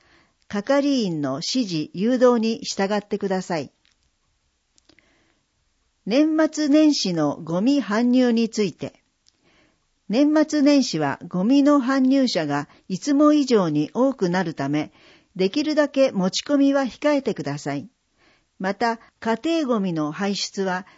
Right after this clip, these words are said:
集積所を利用してください。ご協力をお願いします。使尿汲み取り。生活環境課、電話七七五六九四零、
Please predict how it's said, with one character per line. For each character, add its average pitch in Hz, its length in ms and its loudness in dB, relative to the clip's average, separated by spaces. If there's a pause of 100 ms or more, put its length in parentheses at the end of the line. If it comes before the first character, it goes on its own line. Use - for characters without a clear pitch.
集 294 300 -4
積 285 360 -4
所 269 180 2
を 180 220 -2
利 175 180 -2
用 226 240 2
し - 120 -8
て 202 120 -2
く 208 80 -4
だ 185 140 -4
さ 180 160 -6
い。 143 140 -8 (460)
ご 185 160 0
協 285 260 2
力 254 380 2
を 233 180 -2
お 170 60 -4
願 202 320 0
い 190 60 -2
し - 160 -6
ま 151 140 -4
す。 - 260 -18 (2000)
使 - 240 -2
尿 294 500 6
汲 277 140 -2
み 240 160 2
取 131 260 -6
り。 - 100 -20 (880)
生 285 240 0
活 277 260 -2
環 233 280 0
境 220 240 0
課、 180 260 -6 (460)
電 240 300 2
話 220 260 -2
七 202 380 0
七 254 340 2
五 160 280 -4 (200)
六 185 340 -2
九 294 220 2
四 175 320 0
零、 143 280 -6